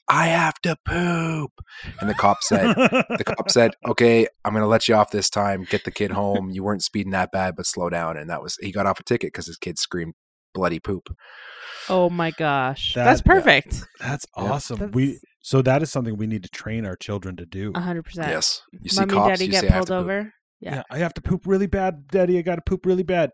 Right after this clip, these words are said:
Speaker 2: That's a great
Speaker 3: Or just start losing your shit in the back,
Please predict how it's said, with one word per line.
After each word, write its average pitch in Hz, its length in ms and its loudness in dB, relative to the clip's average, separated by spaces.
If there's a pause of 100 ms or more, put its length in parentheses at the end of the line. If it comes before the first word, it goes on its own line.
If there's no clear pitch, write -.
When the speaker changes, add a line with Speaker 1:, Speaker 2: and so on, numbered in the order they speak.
Speaker 2:
That's 117 220 -8
a 113 40 -12
great 113 460 -2 (1200)
Speaker 3:
Or 220 120 4
just 147 200 -2
start 214 260 2
losing 190 460 0
your 175 100 4
shit - 500 0
in 147 140 -2
the 147 80 -2
back, 131 280 0